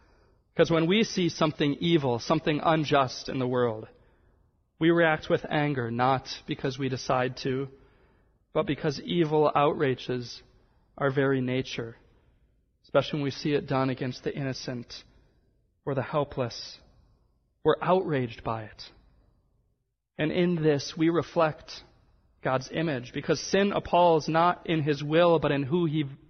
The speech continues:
is, in his very nature, sin appalls God. And because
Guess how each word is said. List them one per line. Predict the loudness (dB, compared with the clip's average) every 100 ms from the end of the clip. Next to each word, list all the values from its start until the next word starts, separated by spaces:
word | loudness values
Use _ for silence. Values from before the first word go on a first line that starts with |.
| 0
is, | 4 4 2 -4 -12 -16 _ _ _ _ -4
in | 0
his | 2 4
very | 4 2 2
nature, | 0 0 0 -4 -8 -10 -18 _ _ _ _ -14
sin | -4 -2 -2
appalls | -4 -4 -2 -2 -4
God. | -6 -6 -8 -14 _ _ _ _ _ _ _ _ _ _ _ _
And | 0 2
because | 2 2 4 6 4 0 -12